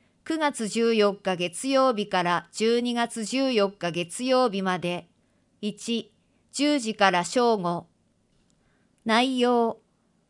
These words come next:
初心者向けスマホ教室。二、十三時三十分から十五時三十分。内容、Instagramへの投稿を学ぶ。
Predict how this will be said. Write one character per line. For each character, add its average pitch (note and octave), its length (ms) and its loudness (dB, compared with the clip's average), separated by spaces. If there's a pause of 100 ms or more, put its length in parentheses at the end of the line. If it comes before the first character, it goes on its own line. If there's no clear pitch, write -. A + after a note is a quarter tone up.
(120)
初 A#3 200 -2
心 C#4+ 280 0
者 C#4 180 0
向 C#4 120 -2
け C#4 140 2
ス C#4 160 -4
マ B3 160 2
ホ B3 160 -2
教 A#3+ 260 0
室。 F3+ 460 -6 (1040)
二、 G#3+ 340 -2 (1000)
十 C4 240 2
三 C#4+ 320 0
時 A3 140 -4
三 A#3+ 300 0
十 C4 200 -2
分 A3 340 -2
か G3+ 140 2
ら F#3 140 4
十 C4+ 280 0
五 A#3 120 4
時 F#3 160 -4
三 G#3+ 260 0
十 A3+ 180 0
分。 F3+ 480 -4 (1400)
内 B3 360 2
容、 A#3+ 400 4 (280)
Instagram C#4 920 4
へ G#3+ 140 4
の F#3 160 -2
投 A3+ 280 4
稿 A3 400 6
を G3+ 60 4
学 G3+ 340 2
ぶ。 F#3 300 -2